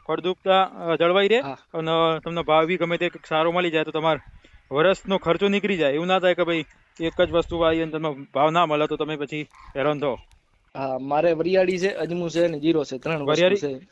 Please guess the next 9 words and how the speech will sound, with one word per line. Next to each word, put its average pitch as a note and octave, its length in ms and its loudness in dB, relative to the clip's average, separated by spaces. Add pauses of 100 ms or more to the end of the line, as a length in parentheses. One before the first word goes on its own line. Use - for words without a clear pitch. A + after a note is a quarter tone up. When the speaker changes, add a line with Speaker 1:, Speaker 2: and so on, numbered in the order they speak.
(100)
Speaker 1:
વરિયાળી D#3 340 -2
કેટલા F#3+ 180 0
દિવસની D#3 280 -6
થઈ? C#3 160 -12 (1120)
Speaker 2:
વરિયાળી D#3+ 600 0
સમજી E3 200 -4
લો E3+ 120 2
ને, D#3 80 -6 (640)
Speaker 1:
હમ. B2 120 -8